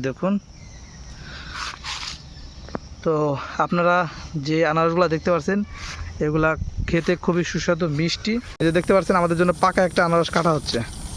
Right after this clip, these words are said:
এই যে দেখাই এটা পেকে গেছে। এই আনারসটা এখন কেটে খাওয়া হবে। এই যে দেখতে পাচ্ছেন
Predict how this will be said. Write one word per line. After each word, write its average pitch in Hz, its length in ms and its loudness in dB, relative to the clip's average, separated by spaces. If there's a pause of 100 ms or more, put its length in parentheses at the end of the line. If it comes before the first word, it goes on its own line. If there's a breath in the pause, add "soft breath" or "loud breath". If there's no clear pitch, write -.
(380)
এই 170 120 6
যে 156 80 6 (1040 loud breath)
দেখাই 175 300 0 (260)
এটা 156 220 -2
পেকে 175 300 -2
গেছে। 170 220 0 (280)
এই 175 80 0 (140)
আনারসটা 156 500 0
এখন 170 180 -4 (200)
কেটে 160 240 -2 (120)
খাওয়া 156 260 2
হবে। 160 180 -2 (680 loud breath)
এই 131 100 -4
যে 131 140 -2
দেখতে 143 220 -4
পাচ্ছেন 180 300 0